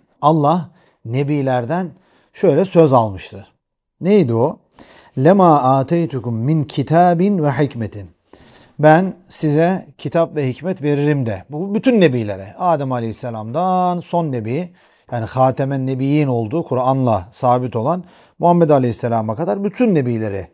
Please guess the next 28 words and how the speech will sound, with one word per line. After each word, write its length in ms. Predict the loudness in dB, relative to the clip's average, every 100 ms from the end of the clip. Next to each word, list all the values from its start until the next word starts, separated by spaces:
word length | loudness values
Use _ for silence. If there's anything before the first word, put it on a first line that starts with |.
| _
kapsıyor 460 | -6 -6 -6 -8 -4
bu. 260 | -4 -4 0
Diyor 140 | 0
ki, 240 | 2 -2 -2 -12 -20 -20 -20 -20 _ -10
e, 300 | -6 -6 -6
"Size 320 | 0 4 6
ben 220 | 6 4
bir 100 | 0
kitap 280 | -2 -2 -2
ve 80 | -2
hikmet 300 | -4 -4 -2
veririm 420 | 0 2 2 2
de. 160 | -2 -4 -12 _ -6 -2
ثُمَّ 360 | 2 2 2
جَاءَكُمْ 580 | 4 6 6 4 -2 0
رَسُولٌ." 520 | 0 4 6 4 2 -8 _ -20 _ _ -20 _ -2
Fakat 240 | -2 2
daha 220 | 2 2
sonra 540 | 2 -2 -2 -2 -4 -6 _ _ _ _ _ _ _ _ _
bir 240 | 4 6 6
Resul 320 | 2 2 -2
gelirse, 640 | 2 4 6 4 0 -8 -10 _ _ _ _ _ _ -2
benden 340 | 0 2 0 0
yana 280 | -2 -4
bir 80 | -2
Resul 340 | -2 -2 -4 -4
gelirse 560 | -2 -2 -2 -4 0
nasıl? 420 | 2 2 0 -2